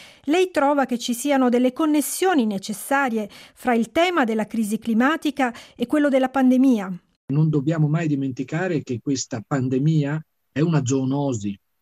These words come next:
Speaker 2: è una malattia che è stata trasmessa all'umanità da un'altra specie vivente,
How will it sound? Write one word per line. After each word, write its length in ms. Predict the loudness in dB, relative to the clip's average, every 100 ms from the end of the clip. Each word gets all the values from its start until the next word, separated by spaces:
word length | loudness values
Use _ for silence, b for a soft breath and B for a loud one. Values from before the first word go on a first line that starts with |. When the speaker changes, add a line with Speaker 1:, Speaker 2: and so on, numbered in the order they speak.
| _ _ -6
Speaker 2:
è 100 | -2
una 380 | 0 -2 -2
malattia 680 | -2 0 -2 -2 2 4 2
che 140 | 0
è 20 | -4
stata 260 | -4 -4
trasmessa 560 | -4 -2 2 2 2 0
all'umanità 720 | -2 -2 -2 -4 -4 -4 -2
da 260 | -2 -2 -2
un'altra 460 | -2 -2 -4 -6
specie 400 | -10 -8 -8 -6
vivente, 760 | -6 -2 -2 -2 -4 -6 -10 -10